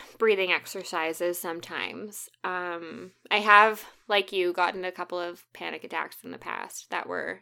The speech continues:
intense. And, um, I guess I got them quite a few times when I was a kid, but I don't remember. And my dad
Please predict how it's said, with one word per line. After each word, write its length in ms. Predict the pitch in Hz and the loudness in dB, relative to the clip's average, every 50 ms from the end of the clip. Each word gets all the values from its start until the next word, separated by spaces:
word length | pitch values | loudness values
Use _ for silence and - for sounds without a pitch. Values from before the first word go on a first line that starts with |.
| _ - | _ -12
intense. 600 | 214 185 185 180 175 165 160 180 - - - - - - - - - - - - - - - _ - | -10 -10 -8 -4 -4 -4 -4 -4 -8 -12 -16 -16 -16 -20 -20 -20 -20 -20 -20 -20 -20 -20 -18 _ 2
And, 580 | 180 202 202 202 190 185 185 180 185 185 185 - _ - | 4 6 8 8 10 10 8 6 4 0 -4 -6 _ 4
um, 500 | 190 196 185 180 180 175 175 170 170 - - _ _ _ - | 6 6 8 8 6 4 2 0 -4 -10 -14 _ _ _ 0
I 100 | - 208 | 0 2
guess 240 | 190 202 202 226 226 | 6 6 6 6 6
I 100 | 269 254 | 4 4
got 220 | 226 208 202 202 - | 6 6 6 4 2
them 220 | 190 185 185 185 | -4 -2 -2 -4
quite 200 | 185 196 190 185 | -6 -4 -4 -4
a 40 | 180 180 | -4 -4
few 120 | 190 180 | -6 -6
times 320 | - 180 175 175 175 - | -4 -4 -4 -4 -4 -8
when 100 | 180 175 | -8 -8
I 100 | 170 165 | -6 -6
was 120 | 165 165 170 | -6 -8 -10
a 40 | - | -12
kid, 500 | - - - 185 170 175 185 190 196 - | -14 -8 -4 -2 0 0 0 -2 -2 -4
but 100 | - 190 | -2 0
I 60 | 180 175 | 0 2
don't 200 | 180 175 156 160 | 2 0 -2 -2
remember. 600 | 165 165 165 165 165 165 - - 107 - - - - | -2 -2 -2 -2 -2 -2 -4 -4 -4 -4 -6 -6 -6
And 360 | 170 170 170 165 165 160 - 175 | -6 -6 -6 -6 -10 -12 -16 -12
my 160 | - 190 185 | -8 -6 -6
dad 460 | 175 - 175 170 165 160 160 156 156 | -6 -2 0 2 2 2 0 -2 -8